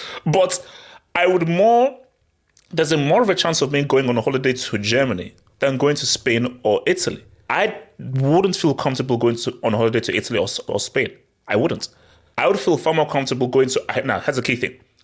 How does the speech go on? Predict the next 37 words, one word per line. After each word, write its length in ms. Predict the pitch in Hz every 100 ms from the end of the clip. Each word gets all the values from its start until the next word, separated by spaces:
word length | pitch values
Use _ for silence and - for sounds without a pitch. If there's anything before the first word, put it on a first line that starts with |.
| _
One 220 | 110 123 131
of 60 |
the 60 | 110
biggest 280 | 123 127 123
cities, 140 | 120
'cause 140 | - 123
obviously 260 | 127 110 -
in 80 | 113
the 160 | -
East 380 | 135 151 - - _ _ _
is 120 | 104 98
a 20 |
bit 180 | 110 -
<laughs> 60 | -
crazy 380 | 135 113 98
in, 60 | 107 110
in 80 |
Germany. 360 | 101 117 98 87 - - - -
But 440 | 131 120 - - _ _
one 320 | - 110 165 202
of 60 |
the 60 | 123
biggest 420 | 139 127 127 -
cities 420 | 135 - 95 -
you 80 | 117
go 100 | 156
through, 140 | -
because 220 | 147 151 175
my 100 | 269
thing 140 | 311
is 120 | 190
though, 220 | 113 101 - - - _ _
when 320 | 95 117 247 294
did 140 | 196
we 100 | 208
ever 140 | 175 175
hear 520 | 175 143 107 98